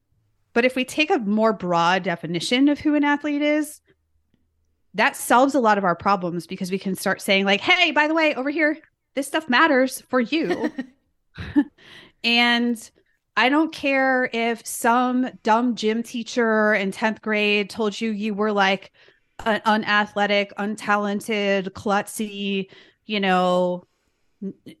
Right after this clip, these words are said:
no hope of ever being good at a sport. Like, you need to move past that and just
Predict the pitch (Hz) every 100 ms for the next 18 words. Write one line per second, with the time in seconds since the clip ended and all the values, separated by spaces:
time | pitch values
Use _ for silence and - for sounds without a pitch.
0 | - - 214 208 - 220 220 226 226 220
1 | 220 220 196 208 202 202 190 202 202 190
2 | 196 202 208 208 208 - - 202 202 202
3 | 202 202 202 214 269 359 440 339 294 -
4 | 180 196 - 247 240 202 220